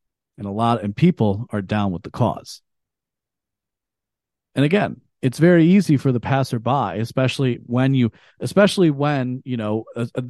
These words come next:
especially when this narrative dominates major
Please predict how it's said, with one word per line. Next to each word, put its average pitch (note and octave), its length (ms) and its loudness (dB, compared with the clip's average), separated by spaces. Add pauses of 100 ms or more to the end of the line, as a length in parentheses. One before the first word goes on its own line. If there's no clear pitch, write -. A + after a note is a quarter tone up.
especially F3+ 380 0
when D#3 160 2
this B2+ 160 -2
narrative C3 360 0
dominates A#2 560 -6 (480)
major B2 520 0